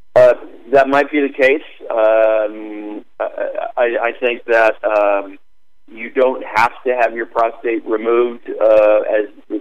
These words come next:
that's the default approach. Um, a-, again, I think you have to decide what's important to you, and then you have to go look at the,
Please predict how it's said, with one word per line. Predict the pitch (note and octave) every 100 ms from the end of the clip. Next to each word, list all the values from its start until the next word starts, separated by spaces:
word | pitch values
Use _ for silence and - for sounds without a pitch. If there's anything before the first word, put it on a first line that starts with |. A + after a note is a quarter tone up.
| A2+
that's | G#2+ - - -
the | G#2
default | - - - A#2 A2+ -
approach. | - - A#2 A#2+ C#3 - - - - - G#2
Um, | G#2 G2+ G2 G2 - - -
a-, | - - C#3
again, | C3 C3 A#2
I | A#2
think | C3+ B2 B2
you | A#2+
have | B2+ A#2+
to | A#2
decide | G#2+ A#2+ A#2 G#2+
what's | C3 C#3+
important | B2+ C3+ C#3 C#3
to | B2+
you, | B2+ B2+ B2+ - - - - - -
and | A2 A2
then | A#2 A2+ A2 A2
you | A2 A2+
have | G#2+ - -
to | G#2 G2 - -
go | A#2 A2+
look | A#2 A#2 A#2+
at | A2+ G#2+ -
the, | G#2+ G#2+ G2+